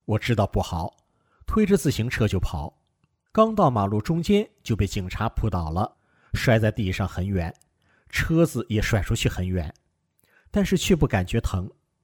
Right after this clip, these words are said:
后来悟到是慈悲的师父替弟子承受了。两个警察追上我，其中一个矮个子警察用膝盖撞我的头，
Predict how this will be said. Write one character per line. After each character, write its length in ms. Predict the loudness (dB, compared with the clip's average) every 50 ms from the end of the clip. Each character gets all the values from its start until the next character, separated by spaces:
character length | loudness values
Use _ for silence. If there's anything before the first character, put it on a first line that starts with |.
| _ _ _ _ _
后 180 | -2 0 2
来 140 | 4 4 4
悟 220 | 4 2 2 2
到 240 | 2 2 0 -2 -4 -8
是 300 | -10 -8 -4 -2 -4 -4
慈 240 | -4 -4 -6 -2
悲 160 | 0 2 2 2
的 120 | 2 0
师 260 | -2 -2 -2 -2 -2
父 200 | -2 -2 -6 -8 -8
替 160 | -6 -6 -4 -2
弟 180 | 0 0 -2
子 140 | -2 -4 -8
承 240 | -10 -8 -8 -8 -6
受 240 | -2 0 0 0 0
了。 160 | -4 -6 -8 _ _ _ _ _ _ _ _ _ _ _ _ _
两 180 | 0 2 4 4
个 100 | 4 2
警 180 | 2 2 0 0
察 200 | 0 -2 -2 -2
追 220 | 0 0 -2 0
上 220 | 0 0 -2 -2
我， 220 | -2 -4 -6 -6 -8 _ _ _ _ _ _ _ _ _ _ _
其 180 | -4 -2 0
中 160 | 0 2 2
一 120 | 2 2 2
个 120 | 2 0 0
矮 220 | 0 0 0 0
个 200 | 0 2 2 2
子 100 | 2 0
警 280 | -4 -6 -6 -6 -6 -6
察 280 | -6 -6 -4 -4 -4 -6 -10 _ _ -2
用 200 | 0 2 2 2
膝 220 | 2 2 2 2
盖 200 | 2 2 0 0
撞 220 | 0 2 2 2
我 100 | 2 2
的 100 | 0 0
头， 320 | -2 -2 -2 -2 -2 -2